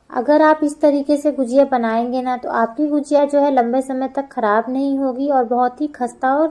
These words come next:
क्रिस्पी बनेगी। तो इसे बनाने के लिए सबसे पहले डो लगाएंगे। तो यहाँ पर हम एक बाउल में दो कप मैदा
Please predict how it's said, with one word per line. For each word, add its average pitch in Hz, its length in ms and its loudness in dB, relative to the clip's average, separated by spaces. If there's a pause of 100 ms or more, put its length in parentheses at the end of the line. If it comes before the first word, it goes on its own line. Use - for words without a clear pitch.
(120)
क्रिस्पी 262 340 -8
बनेगी। 208 480 -4
तो 226 120 -8
इसे 233 160 -2
बनाने 285 420 -4
के 277 120 -4
लिए 277 180 -2
सबसे 262 280 -6
पहले 254 280 -2
डो 220 160 0
लगाएंगे। 247 600 -2
तो - 580 -12
यहाँ 285 240 -2
पर 311 100 2
हम 302 140 0
एक 269 160 0
बाउल 247 220 4
में 247 160 -4
दो 233 160 4
कप 233 260 0
मैदा 220 360 -2